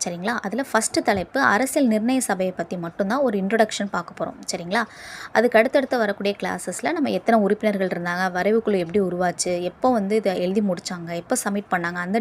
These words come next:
டீட்டெயில்ஸ்லாம் பார்க்கலாம். சரிங்களா? இந்த வீடியோல வந்து இந்திய அரசியலமைப்பு நிர்ணய சபை உருவாக காரணமான தலைவர்கள் பத்தி பார்க்கலாம்.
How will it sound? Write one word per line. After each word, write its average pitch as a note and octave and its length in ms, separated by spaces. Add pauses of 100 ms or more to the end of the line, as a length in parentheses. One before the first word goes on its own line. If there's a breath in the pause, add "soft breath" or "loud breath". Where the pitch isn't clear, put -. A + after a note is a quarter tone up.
டீட்டெயில்ஸ்லாம் F#3 500
பார்க்கலாம். F#3+ 340
சரிங்களா? G3 280 (520 loud breath)
இந்த D4+ 140 (100)
வீடியோல A3 340
வந்து B3+ 220
இந்திய C4+ 240
அரசியலமைப்பு A3 500 (520 loud breath)
நிர்ணய C4 320
சபை A#3+ 260
உருவாக A3+ 440 (280)
காரணமான A#3 540 (100)
தலைவர்கள் B3 480
பத்தி - 260
பார்க்கலாம். - 320